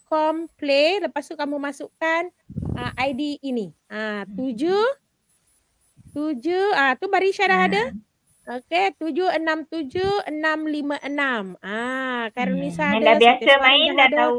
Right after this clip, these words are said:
Speaker 2: kan?
Speaker 1: Ya,
Speaker 2: Ah.
Speaker 1: betul.
Speaker 2: Yang dah biasa
Speaker 1: Okey.
Speaker 2: boleh teruskan saja. Bagi yang belum, ah, okey.
Speaker 1: Hmm,
Speaker 2: Pergi dekat
Speaker 1: okey,
Speaker 2: Blue
Speaker 1: betul.
Speaker 2: Cat tu, masukkan
Speaker 1: Ha, ha.
Speaker 2: kodnya.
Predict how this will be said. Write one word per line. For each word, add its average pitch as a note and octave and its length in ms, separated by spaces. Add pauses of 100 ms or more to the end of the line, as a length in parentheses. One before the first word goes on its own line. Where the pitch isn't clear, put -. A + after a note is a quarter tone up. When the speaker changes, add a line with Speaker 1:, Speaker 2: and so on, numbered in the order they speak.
Speaker 2:
kan? C4 400
Speaker 1:
Ya, E4+ 240
Speaker 2:
Ah. D#4 240
Speaker 1:
betul. C#4 480
Speaker 2:
Yang G#3+ 140
dah F3+ 120
biasa A#3+ 380
Speaker 1:
Okey. F#4+ 100
Speaker 2:
boleh A#3 260
teruskan D#4 500
saja. C4+ 360 (480)
Bagi A3 300
yang B3 160
belum, C4 460 (200)
ah, - 340
okey. C#4+ 280 (280)
Speaker 1:
Hmm, F4 460
Speaker 2:
Pergi A3 160
dekat A3 360
Speaker 1:
okey, A3 160
Speaker 2:
Blue G#3 120
Speaker 1:
betul. A3 200
Speaker 2:
Cat - 200
tu, B3 200 (400)
masukkan G#3+ 520
Speaker 1:
Ha, G#3+ 80
ha. G#3+ 80
Speaker 2:
kodnya. G3 480